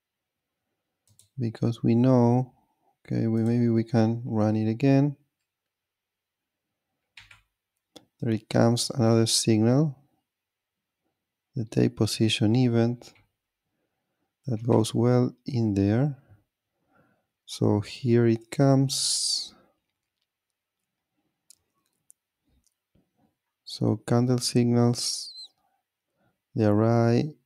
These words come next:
it's not undefined. And this is not the signal that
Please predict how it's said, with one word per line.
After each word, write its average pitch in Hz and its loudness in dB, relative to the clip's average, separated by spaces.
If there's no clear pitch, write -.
it's - -10
not 131 0
undefined. 110 0
And 107 0
this 113 0
is - -2
not 120 2
the 113 4
signal 113 2
that 110 2